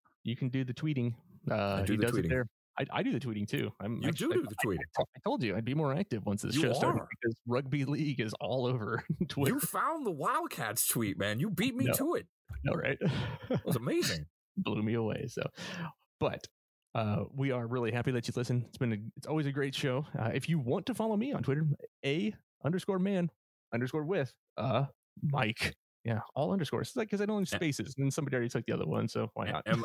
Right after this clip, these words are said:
Speaker 2: M I C Mike, not M I K E Mike. It's not
Speaker 1: Yeah.
Speaker 2: Dustin and a man named Mike.
Speaker 1: Dustin
Speaker 2: It's
Speaker 1: and,
Speaker 2: Dustin
Speaker 1: Mike.
Speaker 2: and a piece of
Speaker 1: Yeah.
Speaker 2: equipment.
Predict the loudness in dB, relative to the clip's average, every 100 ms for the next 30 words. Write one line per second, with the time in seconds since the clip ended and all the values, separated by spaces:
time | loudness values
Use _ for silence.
0 | -2 -2 0 0 0 0 2 2 0 -2
1 | -2 -2 0 0 0 0 -2 -2 0 2
2 | 2 0 0 -2 0 0 -2 0 2 2
3 | 0 2 2 2 2 0 0 0 0 0
4 | 0 0 0 2 2 0 0 2 0 -2
5 | _ -2 0 0 0 0 -2 -6